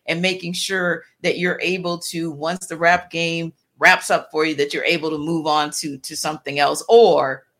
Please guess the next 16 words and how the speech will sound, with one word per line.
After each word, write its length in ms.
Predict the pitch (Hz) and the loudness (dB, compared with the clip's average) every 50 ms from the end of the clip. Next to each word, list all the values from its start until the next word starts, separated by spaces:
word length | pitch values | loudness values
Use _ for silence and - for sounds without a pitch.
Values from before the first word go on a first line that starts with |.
| _ _ _ | _ _ _
have 200 | - 180 165 135 | 0 2 2 2
a 40 | 139 | 0
better 600 | 131 135 165 170 170 165 156 147 147 143 143 - _ _ _ - - | 0 4 6 6 6 6 4 2 2 -2 -4 -8 _ _ _ -20 -4
business 500 | - 190 196 190 190 160 139 147 - - | 0 2 2 2 0 -4 -10 -10 -10 -8
mind 520 | - 147 135 135 139 131 135 131 135 131 - _ _ _ _ _ - | -6 -4 -4 -2 -4 -4 -6 -8 -10 -12 -14 _ _ _ _ _ -2
while 240 | 123 139 151 151 147 | 2 4 4 4 4
you're 200 | 143 135 - - | 2 0 -2 -2
actually 720 | 127 131 139 - - - 131 131 127 123 113 127 131 - _ _ _ _ _ - | -2 -4 -4 -6 -8 -8 -8 -8 -8 -8 -8 -10 -12 -14 _ _ _ _ _ 0
in 260 | 175 170 156 151 151 | 0 2 2 0 0
the 80 | 143 131 | -4 -6
throes 400 | 131 139 143 143 139 139 139 139 - | -4 -2 0 0 0 0 -2 -2 -2
of 220 | - 135 123 131 | -2 -2 -2 -2
your 260 | 127 127 117 113 131 123 | -4 -4 -4 -4 -4 -4
rap 240 | 120 113 80 - | -4 -6 -6 -6
career. 280 | - - 135 123 78 - | -10 -12 -12 -10 -10 -10
So 260 | - - 117 - - | -12 -12 -12 -14 -16